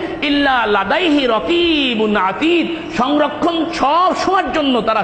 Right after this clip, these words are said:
সংরক্ষণ করছে। আর আল্লাহ রাব্বুল আলামিন কিয়ামতের দিন বলবে, "ইকরা কিতাবাকা", তুমি তোমার কিতাব পড়ো। অর্থাৎ সব সংরক্ষিত হচ্ছে। এই যে গুপ্ত এলেম,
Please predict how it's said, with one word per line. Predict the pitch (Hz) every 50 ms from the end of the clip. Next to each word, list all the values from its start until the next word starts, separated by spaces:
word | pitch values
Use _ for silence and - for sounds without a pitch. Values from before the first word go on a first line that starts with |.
| -
সংরক্ষণ | - 202 202 208 202 196 - - 277 269 254
করছে। | 277 285 285 - - 285 294 - - - - - -
আর | - -
আল্লাহ | - 190 202 214 214 208 208
রাব্বুল | 208 202 202 214 208
আলামিন | 202 202 202 196 202 196 190 196
কিয়ামতের | 196 196 190 190 185 196 185 185
দিন | 190 185
বলবে, | 180 180 175 170 185 190
"ইকরা | - - 180 175 160 - -
কিতাবাকা", | 165 160 175 160 156 151 147 143 - 143 - - - - - -
তুমি | - 190 190
তোমার | 180 190 185 170 156
কিতাব | - 185 156 165 151 - -
পড়ো। | 147 143 131 120 - - - -
অর্থাৎ | - 226 - 262 233 220 175 - - - -
সব | 320 320 311
সংরক্ষিত | - 311 311 311 311 311 294 302 294 302 302
হচ্ছে। | 285 269 262 - - 208 208 208 - - - -
এই | 220 262 269
যে | 247 269
গুপ্ত | 226 220 262 254 - - -
এলেম, | 269 262 269 285 285 269